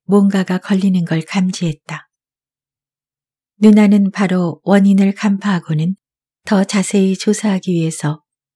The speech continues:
회초리를 휘둘렀다. 누나는 결국 조가 있는 쪽으로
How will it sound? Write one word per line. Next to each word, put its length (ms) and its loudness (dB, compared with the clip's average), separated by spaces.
회초리를 580 0
휘둘렀다. 680 -4
누나는 480 6
결국 420 -2
조가 360 2
있는 360 2
쪽으로 480 -6